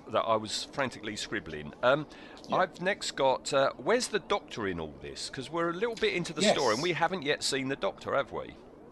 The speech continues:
Speaker 2: Well, th-, this, this again, very, very weird.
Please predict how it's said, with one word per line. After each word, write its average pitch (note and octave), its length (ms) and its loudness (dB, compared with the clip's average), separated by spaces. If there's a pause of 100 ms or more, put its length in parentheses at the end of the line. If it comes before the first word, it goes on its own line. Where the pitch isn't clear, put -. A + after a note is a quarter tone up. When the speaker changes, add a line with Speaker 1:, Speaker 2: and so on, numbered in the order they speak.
(220)
Speaker 2:
Well, G3 100 0
th-, A3 220 2
this, B3+ 220 2
this - 360 -4
again, A3 400 4
very, G3+ 260 4
very D#3 300 2
weird. B2+ 420 -4